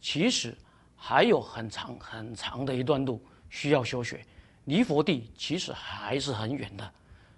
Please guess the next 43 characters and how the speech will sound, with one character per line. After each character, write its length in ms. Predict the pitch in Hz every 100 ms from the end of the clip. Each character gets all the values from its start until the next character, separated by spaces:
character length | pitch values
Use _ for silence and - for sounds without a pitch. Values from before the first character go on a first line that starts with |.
| _ -
哎， 220 | 123 101 - _ - - _ -
因 100 | 214
为 140 | 202
真 200 | 117 247
常 200 | - 123
唯 160 | 123 135
心 260 | 143 139 - - _
其 200 | - 180
实 140 | 196 127
指 320 | - - 117
的 140 | - - -
就 200 | - 113
是 140 | -
佛 480 | 110 - 104 104 143
地 220 | - 190
的 180 | - - - _ -
无 100 | 113
垢 160 | 139
寺。 200 | 117 135 120 - - _ _ _ - -
那 140 | 165
大 260 | 165 294 262
悟 120 | 214
者 240 | 139 110 - -
一 100 | 143
定 160 | 202
知 140 | 143 156
道 160 | 143
说， 240 | 127 131 127 - -
佛 200 | - 143
道 140 | 262
次 180 | 180 -
第 140 | 151 143
的 100 | 117
修 220 | - 127
学 180 | 117 - - - _ _
必 160 | - 165
定 200 | 143 143
是 180 | 113 127 - _ _ - -
必 100 | 233
须 320 | 185 165 160 -
依 160 | 277
此 180 | 254 120
心 260 | - 139